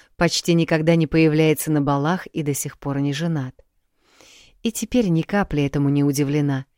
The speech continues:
Какая Тьера добровольно пойдет за такое... такого? Нет,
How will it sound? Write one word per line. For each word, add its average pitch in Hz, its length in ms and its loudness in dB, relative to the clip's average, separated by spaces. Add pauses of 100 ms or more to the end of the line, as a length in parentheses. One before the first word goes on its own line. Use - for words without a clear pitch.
(420)
Какая 214 380 0
Тьера 170 420 0
добровольно 147 560 0
пойдет 156 380 0
за 147 100 -2
такое... 143 540 0 (720)
такого? 143 640 -2 (880)
Нет, 185 460 0